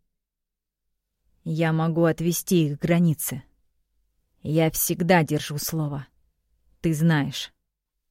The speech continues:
"Ты рано сбрасываешь меня со счетов!" Невидимый таймер в голове Рэя отсчитывал минуты.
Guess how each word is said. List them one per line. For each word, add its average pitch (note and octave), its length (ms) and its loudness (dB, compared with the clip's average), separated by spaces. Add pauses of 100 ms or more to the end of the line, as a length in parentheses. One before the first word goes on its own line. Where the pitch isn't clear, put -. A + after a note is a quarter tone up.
(420)
"Ты C#4+ 200 8
рано G#3+ 300 8
сбрасываешь G3+ 680 4
меня G#3+ 260 6
со G#3 140 0
счетов!" - 600 0 (720)
Невидимый F#3 720 0
таймер G3+ 360 0
в F#3 40 -4
голове F#3 400 2
Рэя G#3 300 2
отсчитывал G#3 640 -2
минуты. G3+ 480 2